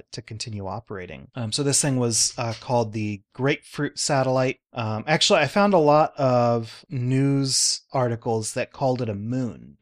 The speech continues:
'cause I forgot that when, way back when, we just called everything an artificial moon before we started calling them satellites. So they called it the Grapefruit moon.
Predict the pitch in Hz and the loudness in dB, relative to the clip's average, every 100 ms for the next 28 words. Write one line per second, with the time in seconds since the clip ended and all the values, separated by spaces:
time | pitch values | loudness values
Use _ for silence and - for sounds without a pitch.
0 | _ - _ _ _ - 131 135 123 156 | _ -20 _ _ _ -6 -4 -4 -6 -4
1 | 131 208 220 143 131 135 - 139 147 175 | 2 2 2 -2 -2 -6 -8 -6 -2 -2
2 | 151 156 156 - - 151 147 120 110 110 | 0 -2 -2 -4 -2 0 0 -2 -6 -10
3 | _ 127 127 151 135 - 143 127 123 120 | _ -8 -4 -4 -6 0 0 2 -2 -6
4 | 131 117 117 - 120 120 113 120 - 107 | -6 -6 -6 -8 -4 -4 -4 -6 -6 -4
5 | 117 110 101 95 101 - 110 101 104 - | -4 -4 -6 -10 -12 -8 -6 -6 -8 -8
6 | 104 98 113 92 95 92 - 165 165 87 | -10 -10 -12 -12 -12 -12 -6 -2 -2 -4
7 | 69 - - - - 131 120 117 147 127 | -10 -14 -16 -10 -6 -2 -2 -2 0 0
8 | 123 120 107 117 104 131 156 - - 151 | 0 -2 -4 -8 -4 0 0 -2 -4 -4
9 | - 151 151 190 | -2 -4 -2 -4